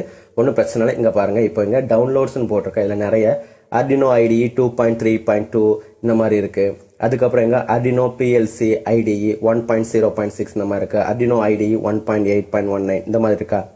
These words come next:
இதுல நம்ம வந்துட்டு இருக்கிறதுல லேட்டஸ்ட் வெர்ஷன் இந்த Arduino ஐ டி இ டூ பாயிண்ட் த்ரீ பாயிண்ட் டூ இருக்கா, இதை தான் நம்ம வந்துட்டு இன்ஸ்டால் பண்ண போறோம்.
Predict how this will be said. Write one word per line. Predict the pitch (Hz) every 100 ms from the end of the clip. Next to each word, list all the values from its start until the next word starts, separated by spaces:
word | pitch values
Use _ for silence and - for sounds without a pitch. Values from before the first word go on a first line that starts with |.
| -
இதுல | 127 165 117 127 113
நம்ம | 107 131 113
வந்துட்டு | 95 87 131 123
இருக்கிறதுல | 143 165 170 107 139 110
லேட்டஸ்ட் | 139 151 165 - 110
வெர்ஷன் | 95 - 95 - - _ _ 117
இந்த | 113 - - 113
Arduino | 123 135 139 170 - - 110
ஐ | 123 120
டி | 110 107
இ | 139 -
டூ | 123 117
பாயிண்ட் | 117 120 120
த்ரீ | 117 117
பாயிண்ட் | 110 107
டூ | 113 107
இருக்கா, | 139 117 - - _ -
இதை | 139 139
தான் | 156
நம்ம | 113
வந்துட்டு | 107 113 135
இன்ஸ்டால் | 110 110 -
பண்ண | 90 87 80
போறோம். | 82 80